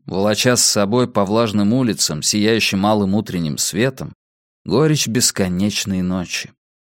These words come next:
Отец спал в столовой, прямо в кресле, ноги его были укрыты пледом, а на коленях лежала открытая любимая книга,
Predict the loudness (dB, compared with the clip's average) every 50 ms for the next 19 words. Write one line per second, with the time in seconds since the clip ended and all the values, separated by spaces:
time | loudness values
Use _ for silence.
0 | _ _ _ _ _ _ _ _ _ _ _ _ _ -4 -2 0 0 0 2 2
1 | 0 2 2 2 2 2 0 0 2 2 2 4 4 2 2 2 2 0 -2 -4
2 | -4 -2 0 2 2 2 0 0 -2 -4 -4 -2 0 0 0 -2 -2 -4 -6 -8
3 | -8 -6 -2 0 2 2 2 2 2 2 2 0 0 -2 -2 -2 -2 0 -2 -2
4 | -2 -2 -4 -2 -4 -4 -6 -4 -2 0 2 2 2 0 -2 -2 -4 _ _ _
5 | _ _ _ _ -4 -2 -2 0 0 2 2 2 2 4 2 2 0 0 -2 0
6 | 2 2 2 4 4 4 2 0 -2 -2 -2 0 0 0 0 0 2 2 2 2
7 | 0 0 0 0 2 2 2 2 2 0 -2 -4 -2 -2 0 0 0 -2 -4 -8
8 | -10